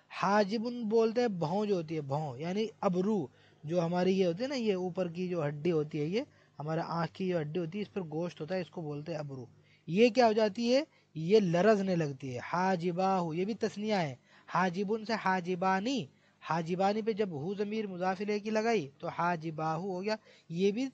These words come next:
इसका फ़ाइल है, इख्तलजा का फ़ाइल, इसीलिए हालत रफ़ा में आया हुआ है। और उसकी दोनों जो भौं होती हैं वो क्या हो जाती हैं?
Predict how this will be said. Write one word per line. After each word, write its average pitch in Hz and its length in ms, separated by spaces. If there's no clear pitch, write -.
इसका - 280
फ़ाइल 180 400
है, 208 80
इख्तलजा 170 640
का 165 120
फ़ाइल, 151 400
इसीलिए 170 540
हालत 156 360
रफ़ा 151 340
में 165 140
आया 135 240
हुआ 113 220
है। 110 140
और 208 100
उसकी 254 280
दोनों 220 440
जो 254 120
भौं 202 300
होती 202 340
हैं 233 100
वो 226 360
क्या 208 100
हो 196 80
जाती 196 260
हैं? 247 100